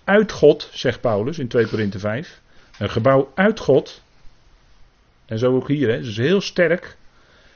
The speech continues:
aangezet. Uit God in hen en zij staan op hun voeten.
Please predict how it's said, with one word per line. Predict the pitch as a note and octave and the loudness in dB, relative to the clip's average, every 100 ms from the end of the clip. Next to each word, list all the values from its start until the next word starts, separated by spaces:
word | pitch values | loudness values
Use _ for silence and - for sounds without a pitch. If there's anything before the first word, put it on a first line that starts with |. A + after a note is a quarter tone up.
| - _ - | -20 _ -4
aangezet. | D3 B2 A2 A2+ D#3+ - - | -2 -2 -2 -4 -6 -12 -8
Uit | - F#3+ G3 | 0 2 2
God | - E3 - | -2 -4 -4
in | D#3+ | -4
hen | D3+ | -4
en | D3+ A2+ | -4 -6
zij | F#2+ | -6
staan | F2+ - F3+ E3+ | -8 -4 -2 -2
op | D3+ | -4
hun | C#3+ | -4
voeten. | B2+ D3+ F#2+ | -4 -6 -6